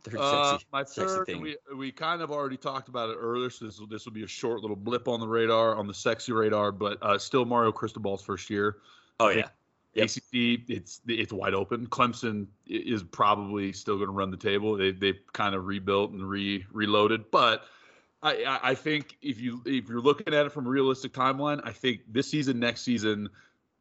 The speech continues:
Speaker 2: you probably gotta give him a little bit of a leash to kind of figure things out and kind of get his, his administration put together. But I'm interested to see how his first year goes here, because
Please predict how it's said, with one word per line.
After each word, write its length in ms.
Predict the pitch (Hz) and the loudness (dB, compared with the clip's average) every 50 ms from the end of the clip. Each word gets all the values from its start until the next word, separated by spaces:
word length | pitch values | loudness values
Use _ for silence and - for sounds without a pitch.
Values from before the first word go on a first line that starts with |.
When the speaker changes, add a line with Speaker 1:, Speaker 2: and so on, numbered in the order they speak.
| _ _ - | _ _ -12
Speaker 2:
you 120 | 113 107 | -12 -8
probably 300 | - - 131 123 123 127 | 0 2 4 6 6 6
gotta 220 | 120 131 120 120 | 6 4 4 4
give 180 | 120 113 123 113 | 4 2 2 2
him 140 | 113 110 110 | 0 0 -2
a 60 | 107 | -2
little 240 | 110 107 113 120 117 | 0 2 2 2 4
bit 120 | 117 123 | 4 2
of 80 | 123 113 | 2 2
a 40 | 117 | 0
leash 320 | 113 113 123 123 131 - | 2 4 4 4 4 2
to 80 | - 127 | -2 -6
kind 200 | - 123 120 120 | -4 -2 -2 -2
of 60 | 113 | -2
figure 240 | - - 127 120 123 | -2 -2 -2 0 0
things 260 | 120 135 123 117 110 | -2 -2 -2 2 4
out 300 | 113 113 117 120 123 117 | 4 6 6 6 4 2
and 140 | 117 110 104 | 0 -4 -4
kind 180 | - 123 113 113 | -2 -2 -2 0
of 60 | 107 | 0
get 160 | 117 110 - | 0 0 0
his, 420 | 113 123 120 117 120 113 107 101 | 2 4 4 4 4 2 -2 -8
his 240 | - - 110 120 113 | -8 -4 -4 0 0
administration 720 | 120 117 120 123 117 120 - - - 127 127 123 - 131 123 | 0 0 0 0 0 -2 -4 0 2 2 2 2 0 -4 -2
put 160 | - 139 131 | 0 0 0
together. 380 | 135 123 120 127 123 127 139 | 0 0 0 2 2 2 2
But 340 | 135 107 120 113 107 107 - - - - - _ _ - | 0 2 2 2 2 2 0 -4 -12 -20 -20 _ _ -2
I'm 180 | 117 120 120 | 0 2 2
interested 420 | 131 135 131 - 151 131 - 135 117 | 2 2 2 2 2 2 2 -2 -6
to 60 | 113 | -6
see 220 | - - 131 127 | -2 2 4 6
how 120 | 113 104 104 | 6 6 4
his 120 | 95 - | 2 0
first 280 | - 127 127 117 - 113 | 0 0 0 0 0 -4
year 120 | 117 120 | -4 -2
goes 260 | 117 123 127 127 123 | 0 0 0 0 -2
here, 160 | - 139 139 | -2 -2 -2
because 560 | 139 120 107 - - 113 107 101 95 90 95 | -2 -4 -4 0 2 4 4 4 0 -2 -8